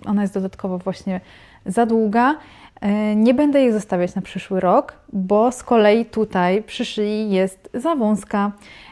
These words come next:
więc i tak musiałabym ją, e, pruć i poprawiać przynajmniej ten fragment, gdybym chciała jej za rok używać.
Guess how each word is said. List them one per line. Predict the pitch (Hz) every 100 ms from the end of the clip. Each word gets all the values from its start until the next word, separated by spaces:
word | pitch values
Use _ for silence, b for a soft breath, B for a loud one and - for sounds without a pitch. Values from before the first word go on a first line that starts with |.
| -
więc | 226 233
i | -
tak | 240 233
musiałabym | 240 226 214 208 196 196
ją, | 190 185 185 - _
e, | 202 185 180 175 175 175 -
pruć | 233 226 220 -
i | 196 202
poprawiać | 202 - 208 196 185
przynajmniej | - 214 214 220
ten | 220 202
fragment, | - 185 185 185 220
gdybym | 196 190
chciała | 185 196
jej | 185
za | 185 190
rok | 185 -
używać. | 160 190 208 294